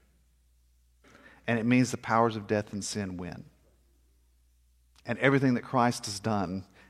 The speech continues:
and everything that he has taught is useless. With the resurrection, the cross becomes the pathway into new life. It becomes the pathway to overcome death and sin.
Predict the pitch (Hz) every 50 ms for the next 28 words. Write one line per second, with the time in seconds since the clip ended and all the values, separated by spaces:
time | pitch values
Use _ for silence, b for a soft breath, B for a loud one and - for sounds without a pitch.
0 | b - 120 117 117 117 110 117 110 107 104 101 101 107 107 104 95 - - -
1 | 98 92 85 76 - - - - _ _ _ _ - 104 90 - - 101 98 95
2 | - - - - - - - - - - _ _ _ _ _ _ _ _ _ _
3 | _ _ _ _ _ b b b b b b b b - 120 143 214 269 - -
4 | - - 131 113 107 104 104 98 - - - - 139 120 113 110 110 - - 117
5 | 104 101 B B B B B - 131 127 - 143 139 139 131 - - 131 - 139
6 | 127 123 117 107 113 - - 135 143 151 165 - - 127 123 117 117 117 117 110
7 | 110 107 110 117 110 101 110 120 123 110 90 - - - - - _ _ _ b
8 | b b b b b b b _ - 135 139 131 123 104 - 156 156 147 131 143
9 | 131 127 123 147 160 156 165 - - 175 180 185 175 139 117 117 107 101 - 107
10 | 104 98 - - - 107 101 104 104